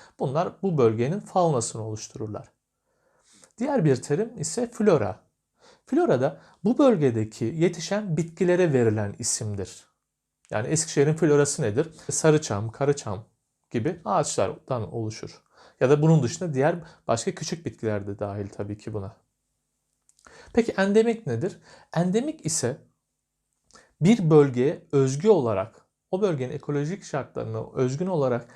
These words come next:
yetişen bitkiler ya da hayvanlara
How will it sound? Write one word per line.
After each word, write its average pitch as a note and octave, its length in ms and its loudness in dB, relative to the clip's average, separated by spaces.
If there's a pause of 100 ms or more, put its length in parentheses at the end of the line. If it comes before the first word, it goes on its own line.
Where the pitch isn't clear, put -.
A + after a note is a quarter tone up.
(560)
yetişen F3+ 580 0 (440)
bitkiler D3+ 560 2 (220)
ya D#3+ 140 2
da C#3 200 -4
hayvanlara C#3+ 840 2